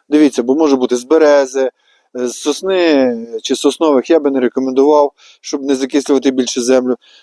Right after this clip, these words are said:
Тому, е, звертайте на увагу, що цей попіл є. Дякую за увагу.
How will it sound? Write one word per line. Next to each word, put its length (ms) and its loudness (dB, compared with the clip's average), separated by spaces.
Тому, 360 0
е, 500 4
звертайте 540 0
на 100 -2
увагу, 300 0
що 280 0
цей 160 -2
попіл 400 -2
є. 180 -10
Дякую 380 0
за 120 -6
увагу. 260 -8